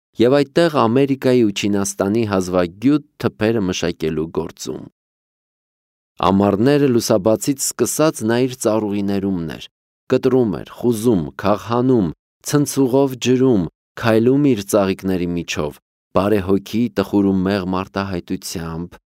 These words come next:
երբեմն էլ երկար ժամեր մնում էր երազուն ու անշարժ, ունկնդրելով ծառի մեջ թաքնված թռչունի երգին,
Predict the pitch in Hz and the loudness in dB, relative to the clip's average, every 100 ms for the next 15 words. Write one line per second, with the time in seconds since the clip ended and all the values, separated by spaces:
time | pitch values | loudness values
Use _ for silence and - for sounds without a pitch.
0 | - 101 90 104 98 107 110 110 107 95 | -2 0 0 0 0 2 2 2 2 0
1 | - 104 104 101 101 101 101 101 110 104 | 0 0 2 0 0 -2 0 0 0 -2
2 | 98 98 95 98 98 101 95 95 95 - | -2 0 0 -2 -2 -2 0 -2 -4 0
3 | 127 131 - _ _ - 139 135 123 101 | 2 0 -4 _ _ 0 0 2 0 2
4 | 113 110 131 143 135 117 107 123 123 117 | 2 4 4 2 0 2 2 0 0 -2
5 | - - 98 - 95 98 120 - - 95 | -4 -4 -4 -2 0 2 0 -2 -6 -4
6 | - 98 95 98 98 104 - 95 98 | -2 -2 0 0 0 -2 -4 -2 0